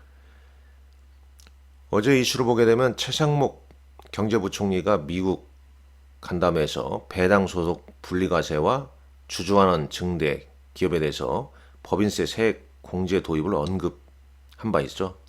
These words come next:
그리고 밸류업 여소야들로 인해서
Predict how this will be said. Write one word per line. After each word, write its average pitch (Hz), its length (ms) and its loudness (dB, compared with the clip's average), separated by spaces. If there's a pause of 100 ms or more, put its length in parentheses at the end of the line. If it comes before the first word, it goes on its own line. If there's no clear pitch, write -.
그리고 87 300 -4 (400)
밸류업 120 560 4 (1400)
여소야들로 110 600 6
인해서 90 500 2